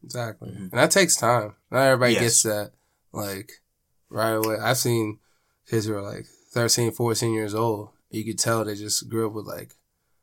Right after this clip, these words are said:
Speaker 1: strong household. They've been through something, or
Speaker 2: Mm-hmm.
Speaker 1: just gives them that mentality. Or, like, guys who just found out, like, once they were twenty-two.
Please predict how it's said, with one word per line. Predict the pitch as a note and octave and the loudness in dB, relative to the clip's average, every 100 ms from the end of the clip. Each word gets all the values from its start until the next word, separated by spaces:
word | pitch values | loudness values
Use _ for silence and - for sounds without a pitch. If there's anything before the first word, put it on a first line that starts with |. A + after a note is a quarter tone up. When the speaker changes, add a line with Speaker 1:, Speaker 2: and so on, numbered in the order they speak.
| _ | _
Speaker 1:
strong | - - A2 G#2+ | -6 -2 0 0
household. | G#2 A2+ A2 A2 G#2+ A2 | 0 0 0 -2 -2 -2
They've | A2 | -4
been | - A2+ | -2 -4
through | A#2+ A2 | -2 -2
something, | - G#2 A2 | -2 -4 -6
or | G#2+ G#2+ | -8 -8
Speaker 2:
Mm-hmm. | G2 | -6
Speaker 1:
just | A2 - - _ | 0 0 -2 _
gives | B2 A#2 A2 | -4 -4 -2
them | G#2+ | -4
that | G#2 A2 | -6 -10
mentality. | A2 - A2 A2 A2+ A2+ A2+ _ _ - _ | -8 -2 0 0 -4 -10 -14 _ _ -20 _
Or, | A#2+ B2+ A#2 | 2 4 4
like, | A2 G#2+ - G#2 | 0 -4 -8 -6
guys | A2 A2 G#2+ | -2 0 -2
who | G#2+ | -2
just | F#2 A#2 - | -2 -2 0
found | A2+ A2 G#2+ | 0 -2 -2
out, | A2 G#2 | -2 -2
like, | G#2+ G#2 | -8 -8
once | A2+ A2+ - | -4 -2 -2
they | G#2 | -2
were | G2+ | -4
twenty-two. | - A2 G2+ - A2 | -4 -4 -2 -2 -2